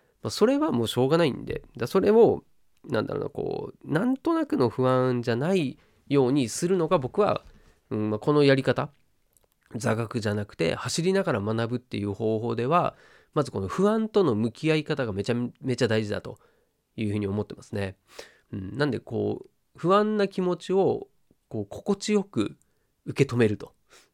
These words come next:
言ったらなんかちょっとかっこいいかもしれないですね。はい。まあ、そんな感じでやってくしかね、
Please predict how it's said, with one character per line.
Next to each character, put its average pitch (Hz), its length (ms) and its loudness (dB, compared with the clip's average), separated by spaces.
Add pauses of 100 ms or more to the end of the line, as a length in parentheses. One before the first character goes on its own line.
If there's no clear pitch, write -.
(600)
言 135 120 2
っ - 20 -16
た 135 120 4
ら 110 60 4
な 101 100 0
ん - 20 -8
か 98 80 -4
ち - 60 -8
ょ - 40 -4
っ - 20 -8
と - 40 -10
か - 120 -6
っ - 20 -2
こ - 100 -2
い 101 40 0
い - 20 -6
か - 60 -14
も 98 80 -12
し - 80 -14
れ 98 40 -18
な 101 80 -8
い - 20 -8
で - 20 -8
す - 100 -8
ね。 139 140 -6 (160)
は 98 160 -6
い。 - 140 -10 (340)
ま 123 80 -2
あ、 - 20 0
そ 208 180 2
ん 226 80 4
な 220 100 2
感 208 200 2
じ 202 100 -4
で 190 80 4
や 185 140 4
っ 180 100 -8
て 190 120 -2
く 131 120 -2
し - 100 -10
か 101 100 -6
ね、 92 260 -4